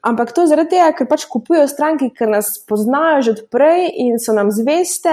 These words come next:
in pač mi ne rabimo zdaj oglaševati, da bomo jim tam še kaj prodali. Zato, ko so to stalne redne stranke in z tega vidika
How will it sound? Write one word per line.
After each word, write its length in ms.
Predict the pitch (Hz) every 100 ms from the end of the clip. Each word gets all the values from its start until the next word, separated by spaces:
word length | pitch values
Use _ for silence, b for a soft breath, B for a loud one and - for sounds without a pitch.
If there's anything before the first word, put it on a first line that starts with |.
| 269
in 140 | 254
pač 200 | 285 294
mi 100 | 320 294
ne 60 |
rabimo 280 | 302 294 262
zdaj 160 | 254 294
oglaševati, 640 | 233 220 - 233 254 226 208
da 60 |
bomo 380 | 202 202 202 208 B B B _ _ -
jim 140 | 220
tam 180 | 240 247
še 140 | 233 220
kaj 140 | 247
prodali. 380 | 214 220 202 190
Zato, 220 | 202 269 277
ko 100 | 262
so 200 | - 226
to 80 | 277
stalne 400 | - 269 247 226
redne 240 | 247 220
stranke 400 | 208 214 196 196
in 80 | 208
z 120 | 202
tega 200 | 285 247 226
vidika 400 | 226 247 202